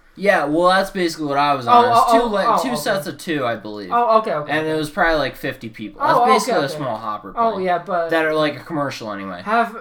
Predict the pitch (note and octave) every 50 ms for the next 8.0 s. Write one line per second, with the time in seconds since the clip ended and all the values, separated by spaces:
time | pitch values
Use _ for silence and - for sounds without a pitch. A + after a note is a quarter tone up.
0 | - - G3+ F#3+ F#3+ F#3 F#3+ G3 F#3+ F#3 G3 F#3 F3+ F3+ F3+ G3 F#3+ - - -
1 | F#3+ F3+ F3 F3+ F3+ - E3+ E3+ E3 E3+ D#3+ D#3+ - D3 D3 D#3+ F3 - _ _
2 | _ _ _ _ _ _ _ - A#2 G#2+ E2 A2 A#2 _ _ _ _ _ _ _
3 | _ _ - - G#3 F#3+ F3+ F3 F3 E3+ E3+ E3+ - - _ D#3 E3+ F3 F#3 F#3+
4 | G3 G3+ A3 A3 A3+ A3+ G3+ - _ - F3+ F#3 - - F#3+ E3 D#3+ D#3 D3+ D3+
5 | C#3+ C#3+ C#3+ - D3+ C#3+ C#3+ F3+ F3 F3 E3+ E3 E3+ E3 C#3+ B2 B2+ D#3 D#3 D3+
6 | D3+ C#3+ B2 C#3+ D3+ D3+ D#3 D#3 D#3 G3 F3+ D3+ D3+ D#3+ D#3+ D#3 D3+ C#3+ C3+ -
7 | - D#3+ D#3 C#3+ C3 - _ C#3 B2 A#2+ A#2+ A#2 C3 D3+ _ _ _ _ _ _